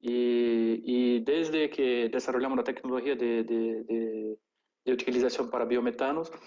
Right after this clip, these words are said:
estamos evolucionando en, en soluciones que utilizan, eh, el gas natural renovable, que es el biometano, pero licuado,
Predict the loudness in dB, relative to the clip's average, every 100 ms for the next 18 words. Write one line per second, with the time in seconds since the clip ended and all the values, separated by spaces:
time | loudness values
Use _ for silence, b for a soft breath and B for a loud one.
0 | B -6 -6 -4 -2 2 2 2 2 0
1 | 0 -4 -4 0 0 0 -2 0 -2 -4
2 | -4 -2 -2 0 2 2 2 -2 -4 0
3 | 2 2 2 2 2 2 2 0 -2 -2
4 | -2 -4 -2 -2 -2 -4 -4 -10 -10 -10
5 | -10 -10 -8 -6 -6 -6 -6 -4 -4 -6
6 | -4 -2 -2 -4 b